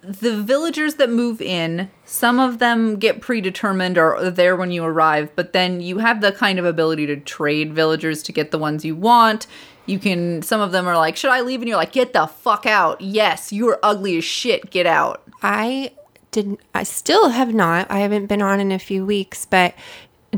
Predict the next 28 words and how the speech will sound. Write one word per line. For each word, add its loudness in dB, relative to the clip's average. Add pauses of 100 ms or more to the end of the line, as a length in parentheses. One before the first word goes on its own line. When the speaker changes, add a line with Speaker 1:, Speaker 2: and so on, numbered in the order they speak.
(160)
Speaker 2:
d-, -8
have 0
not 0 (200)
spoken -2 (240)
or 2
interacted 2
with 0
or -2
even 0
been 2
in 0
the 2
same, -2
if -2
I 4
see -2
him, 2
I 4
run 0
the 2
other 0
way. 2 (220)
He 0
d-, -2
he's -2
not -2
gonna -6
leave. -8